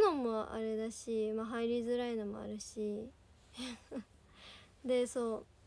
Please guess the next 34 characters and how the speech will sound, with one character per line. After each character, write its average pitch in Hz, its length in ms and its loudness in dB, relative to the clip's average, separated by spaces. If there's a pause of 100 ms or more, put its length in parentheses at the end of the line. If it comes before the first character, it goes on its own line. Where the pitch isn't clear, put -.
(140)
買 - 120 -20
っ - 100 -20
た 233 100 -6
こ 233 120 -8
と 220 160 -6
な 214 160 -4
く 214 200 -14
っ - 20 -14 (200)
て - 80 -10
い 214 280 -6
う、 - 60 -14 (560)
そ 233 380 -2
う、 - 40 -8
と - 140 -16
こ - 160 -4
ろ 233 140 0
を、 214 320 -4 (500)
を 226 120 -6
ね、 220 240 -6
そ - 180 -12
う。 226 40 -10 (2000)
感 247 260 -4
づ 240 180 -4
い 233 100 0
た 214 160 -10
の 202 200 -8
か。 - 200 -18 (1120)
<laughs> 247 60 -10 (1040)
感 254 200 -4
づ 254 200 0
い 247 60 0
た 226 160 -4
の 214 120 -4
か、 - 80 -16